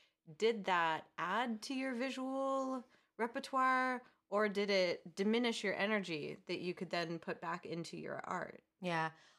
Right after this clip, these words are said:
Speaker 2: I didn't take a picture, uh, throughout the entire time. So I, I basically pulled back entirely and decided to completely devote my life to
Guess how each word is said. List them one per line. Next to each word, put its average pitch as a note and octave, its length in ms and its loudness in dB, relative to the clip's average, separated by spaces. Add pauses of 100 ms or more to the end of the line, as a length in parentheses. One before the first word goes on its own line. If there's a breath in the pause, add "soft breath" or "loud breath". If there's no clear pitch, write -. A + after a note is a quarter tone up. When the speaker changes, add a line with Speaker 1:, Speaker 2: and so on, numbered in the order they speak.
Speaker 2:
I G3 80 0
didn't C4+ 220 4
take - 240 0
a C4+ 40 0
picture, D#3+ 800 -2
uh, D#3+ 300 0
throughout E3+ 380 -2
the E3 80 -8
entire F3+ 680 2
time. D3+ 640 -2 (540)
So D#3+ 540 0
I, E3 440 -2
I D#3+ 320 -2 (280)
basically G#3 480 0
pulled F3+ 360 -4
back F3 320 4
entirely D#3+ 580 -2
and D3+ 140 -8
decided G3+ 500 2
to D#3+ 240 -2 (720 soft breath)
completely A#3+ 460 0
devote F#3+ 360 2
my F3 160 2
life E3 460 0
to D3+ 360 -4